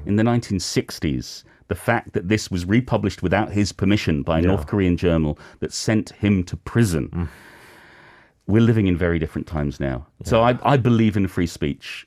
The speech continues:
Speaker 1: but I also believe that Korea has changed so much, and it's been a really difficult hundred <laughs> years or so for the, for the nation, for the peninsula.
Speaker 2: Absolutely topsy-turvy. I mean, we, we talked about a piece of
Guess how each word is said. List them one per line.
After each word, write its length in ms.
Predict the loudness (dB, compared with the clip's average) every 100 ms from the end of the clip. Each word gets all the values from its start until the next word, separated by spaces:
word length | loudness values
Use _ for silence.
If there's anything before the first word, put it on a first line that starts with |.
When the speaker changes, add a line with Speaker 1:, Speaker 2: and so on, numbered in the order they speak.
| -6
Speaker 1:
but 100 | 0
I 120 | 4 4
also 240 | 2 0
believe 400 | 2 2 2 0
that 180 | -2 -4
Korea 520 | -2 0 2 2 0 -4 _ -6
has 220 | -4 -4
changed 360 | -2 2 2 2
so 160 | 0
much, 320 | 0 0 -4
and 120 | -6 -6
it's 120 | -2
been 140 | 0
a 40 | 0
really 560 | 2 4 6 6 2 -2 -2
difficult 560 | -2 -2 -4 -2 -4
hundred 480 | -2 2 2 2 0
<laughs> 80 | 4
years 260 | 4 2 0
or 120 | 0
so 260 | 0 0 2 0
for 160 | -2
the, 200 | -2 -2 -2
for 120 | -2
the 100 | 0
nation, 400 | 2 2 2 0
for 80 | 0
the 100 | -2
peninsula. 560 | 0 0 0 -2 -2 0
Speaker 2:
Absolutely 760 | 0 -4 -6 -4 -2 -2 -2 -4
topsy-turvy. 680 | -4 -6 -8 -4 -4 -2
I 40 | -2
mean, 260 | -2 -4
we, 120 | -4 -4
we 140 | -4
talked 400 | -4 -6 -6 -8
about 400 | -4 0 0 -2 -4
a 640 | -2 0 0 0 0 -2 -4
piece 400 | -6 -6 -8 -4
of 320 | -2 -2 -4